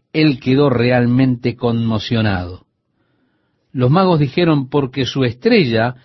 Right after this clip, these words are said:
hemos visto en el oriente y venimos a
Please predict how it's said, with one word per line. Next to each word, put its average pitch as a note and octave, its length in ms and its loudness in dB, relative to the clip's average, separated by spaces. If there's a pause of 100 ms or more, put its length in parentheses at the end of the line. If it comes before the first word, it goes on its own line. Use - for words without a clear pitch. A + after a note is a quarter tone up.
(260)
hemos D3 420 0
visto F#3+ 360 -2
en D3 120 2
el C3+ 100 2
oriente F3 640 0 (460)
y B2 160 -2
venimos D3 760 -2 (560)
a B2 300 -6